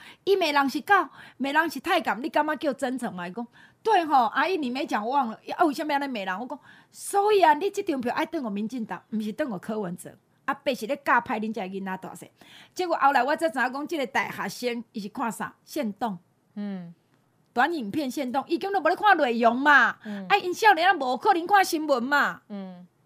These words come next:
Speaker 1: 而且他没有F B哦。
Speaker 2: 对，而且你知道柯文哲哦，
Speaker 1: 你看，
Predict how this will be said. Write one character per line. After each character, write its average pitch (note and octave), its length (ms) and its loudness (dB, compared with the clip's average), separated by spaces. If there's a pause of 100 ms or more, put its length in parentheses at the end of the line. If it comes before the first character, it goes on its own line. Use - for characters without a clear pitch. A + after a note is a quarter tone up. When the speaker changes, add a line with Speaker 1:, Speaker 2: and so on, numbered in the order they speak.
(280)
Speaker 1:
而 F4 100 4
且 F4+ 140 2
他 F4+ 160 2
没 D#4+ 100 -2
有 C#4 60 -2
F A#3 200 -2
B G#3+ 220 -6
哦。 F#3 140 -8 (260)
Speaker 2:
对， E3+ 180 -18 (120)
而 - 80 -6
且 C4 260 -4 (340)
你 G#3+ 60 -14
知 C4 60 0
道 E4 80 2
柯 F#4 180 -2
文 C#4+ 160 0
哲 A3+ 120 -4
哦， F#3 40 -2
Speaker 1:
你 D4+ 120 -4
看， G3+ 220 -8